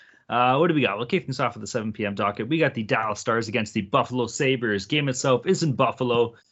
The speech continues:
Uh, looks like Dallas money line's paying off minus one seventy-five. Buffalo money line plus one fifty-five. The over-under is set at five point five. Overpaying minus one twenty. The under plus one hundred. Disclaimer here.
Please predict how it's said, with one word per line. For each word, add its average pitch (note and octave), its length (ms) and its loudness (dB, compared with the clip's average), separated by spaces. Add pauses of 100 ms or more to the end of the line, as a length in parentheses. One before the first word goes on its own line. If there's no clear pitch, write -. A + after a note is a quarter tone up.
(160)
Uh, A#2+ 120 2
looks B2+ 180 0
like A#2+ 120 -2
Dallas B2+ 360 2
money C#3 160 -2
line's C3 240 2
paying B2 240 -4
off A#2 180 0
minus G#2+ 280 -4
one A2 100 -4
seventy-five. A#2 800 0
Buffalo D3 340 2
money G#2+ 220 2
line G#2+ 240 2
plus D3+ 340 -4
one B2 140 0
fifty-five. G2 680 0 (300)
The A#2 80 2
over-under G#2+ 460 4
is F#2+ 120 0
set A3 160 6
at D#3+ 120 2
five C3 220 4
point A#2 200 -2
five. A2+ 280 2
Overpaying B2+ 500 2
minus G#2+ 280 0
one G#2 140 2
twenty. G#2 520 2 (200)
The G#2+ 140 0
under G#2+ 400 4
plus - 400 -2
one G2 100 2
hundred. F#2 480 2 (800)
Disclaimer D3 560 4
here. G2+ 320 -6